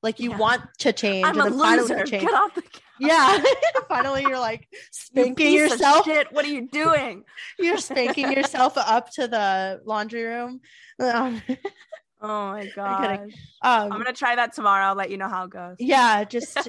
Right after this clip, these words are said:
Speaker 2: <laughs>
Speaker 1: you, if you're ever tired of, like, sitting on the couch and you notice, you just stand up and you start spanking yourself and, like, scooting
Speaker 2: And
Speaker 1: yourself.
Speaker 2: just
Speaker 1: I'm just kidding.
Speaker 2: That's it. That's it.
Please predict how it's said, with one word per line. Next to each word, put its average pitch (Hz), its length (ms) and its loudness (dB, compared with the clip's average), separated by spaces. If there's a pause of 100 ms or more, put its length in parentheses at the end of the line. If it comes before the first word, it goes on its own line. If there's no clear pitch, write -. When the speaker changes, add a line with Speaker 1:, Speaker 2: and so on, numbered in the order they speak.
Speaker 2:
<laughs> - 340 -10
Speaker 1:
you, 226 260 -8
if 254 220 -2
you're 277 380 2
ever 208 680 0
tired 233 400 0
of, 208 120 -4
like, 202 200 -4
sitting 214 320 -8
on 226 80 -4
the 202 60 -10
couch 247 360 -2
and 208 100 -10
you 190 80 -10
notice, 196 640 -2
you 190 60 -12
just 208 200 -12
stand 196 240 -4
up 226 140 -2
and 226 80 -4
you 220 60 -6
start 196 260 -8
spanking 190 540 -8
yourself 220 680 -2 (140)
and, 202 140 -12
like, 196 200 -14
scooting 220 400 -8
Speaker 2:
And 220 100 -6
Speaker 1:
yourself. - 200 -12
Speaker 2:
just - 60 -20
Speaker 1:
I'm 226 160 -4
just 269 200 -4 (120)
kidding. 285 260 0
Speaker 2:
That's - 80 -12
it. 247 340 -2 (520)
That's 214 220 -14
it. 226 280 -6